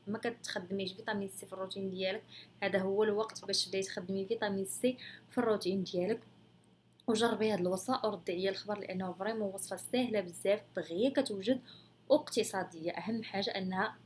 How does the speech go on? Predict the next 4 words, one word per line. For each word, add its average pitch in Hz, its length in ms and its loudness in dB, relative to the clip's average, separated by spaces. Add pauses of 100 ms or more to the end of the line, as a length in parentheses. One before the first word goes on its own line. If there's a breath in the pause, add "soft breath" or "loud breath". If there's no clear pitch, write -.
(120)
اقتصاديه، 202 640 2
لانه 190 580 0 (280 loud breath)
حنا 359 260 2
تنقلبوا، 247 680 4